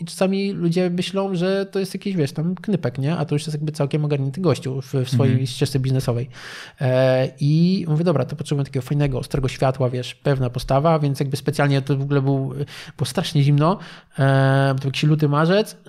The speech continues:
Speaker 1: e, ale na szczęście słonko się trafiło, e, i taki klimat typu nie patrzysz w obiektyw, nie? W sensie patrzysz tam, jakby analizujesz coś i tak dalej, więc to jest coś, czego bym nie zrobił dla swojego klienta biznesowego w korpo, bo by to nie przeszło, nie?
Speaker 2: Tak.
Speaker 1: E, a mogłem się jakoś wyżyć. To nie jest wybitne zdjęcie, wiesz, i w ogóle,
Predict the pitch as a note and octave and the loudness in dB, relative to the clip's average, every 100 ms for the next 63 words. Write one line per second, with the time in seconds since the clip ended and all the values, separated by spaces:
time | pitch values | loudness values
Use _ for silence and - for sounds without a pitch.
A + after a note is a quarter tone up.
0 | - C#3 C#3 C#3 C3+ C#3 C#3 C#3 - _ | -2 2 2 2 2 2 0 -2 -6 _
1 | D3+ D3+ D3+ F3 E3 - D#3+ D3+ - C#3 | 0 2 4 2 0 0 0 0 0 -2
2 | - F3 G3 A3 - - - D3+ C3+ C3+ | 4 6 6 2 -4 -20 -6 2 4 4
3 | C3+ C3+ C3+ C#3+ D3+ D3 D3 - D3 - | 2 0 -2 -4 -2 0 0 -2 -8 -2
4 | E3 D3 D3+ D#3 E3 E3 - C#3 C#3 D3 | 0 0 0 2 2 2 0 2 2 2
5 | C#3 - B2 C3+ C#3+ D3 C#3 C#3 C#3 - | 0 -2 0 2 2 0 -2 -2 -2 -2
6 | A#2 B2+ B2+ B2+ C3+ C3+ C3+ C#3 B2 B2 | -2 -2 -2 -2 0 2 2 2 0 -2
7 | C3+ - C3+ C3 D3+ F3 D3+ D3 - D3+ | -6 -6 -4 -2 0 0 0 -4 0 0
8 | D3+ - D3+ D3+ D3+ D3 D3 C#3+ D3 C3+ | 0 -2 -2 0 0 2 4 2 2 0
9 | C3 C#3 C3+ C#3+ C#3 C3+ C3+ C3 C3+ C3+ | 0 0 0 0 -2 0 0 -2 -2 -2
10 | C#3 - C#3 C3+ D#3 C3+ C#3 C3+ C3+ C#3 | -2 -2 -2 0 0 2 0 0 -2 -2
11 | C3 B2 - B2 B2+ F3 - - - - | -2 -4 -4 -4 -2 -2 -4 -14 -14 -8
12 | C#3+ B2+ B2+ B2+ B2+ C#3 D3 C#3+ - C#3+ | -2 0 0 -2 0 2 2 2 2 2
13 | D3+ C#3+ D3+ B2 B2 D3+ F3+ B2 B2+ C3+ | 4 4 4 4 4 4 4 4 4 2
14 | D3+ C3 B2 B2+ C#3+ C3+ B2+ B2 A#2+ C3 | 2 2 4 4 4 4 2 0 -2 -2
15 | B2+ B2 C#3+ | 0 2 2